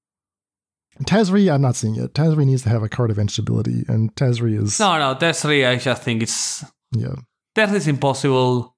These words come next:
Speaker 1: <laughs> Okay.
Speaker 2: And I think I would be a dishonor to David if I don't mention Nahiri's Resolve.
Speaker 1: So Nahiri's Resolve, three red, white enchantment.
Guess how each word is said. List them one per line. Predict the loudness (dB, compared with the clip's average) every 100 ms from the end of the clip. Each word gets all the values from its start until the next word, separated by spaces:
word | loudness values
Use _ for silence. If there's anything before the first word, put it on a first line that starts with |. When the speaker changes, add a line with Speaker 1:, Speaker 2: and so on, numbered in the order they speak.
| -4
Speaker 1:
<laughs> | -4 -4 -16 -20 -16 -8 -6
Okay. | -6 -8 -8 -2
Speaker 2:
And | -2 -2 -8 -16 -20 -20 _ _ _ _ _ _ _ _ _ _ -2
I | 0 0
think | 2 0 0 -10 -12 -4
I | 0
would | 2 2
be | 2
a | 2
dishonor | -2 0 0 2 2
to | 0 0
David | 2 2 2 0 0
if | 0
I | 0
don't | 0 0
mention | 0 0 -2 -8 -2 0 2 2 0 0 -4 -6 -8 _ _
Nahiri's | -6 -2 -2 -2 -2
Resolve. | -2 0 0 -2 -6 -14 _ _ _ _ _ _ _ _ _ _ _ _ _ _ _ _ _ _ _
Speaker 1:
So | -4 -2 2
Nahiri's | 2 4 4 4
Resolve, | 4 4 4 2 -2
three | -4 2 4 4 4
red, | 2 2
white | 2 0 2
enchantment. | 0 0 0 2 0 -2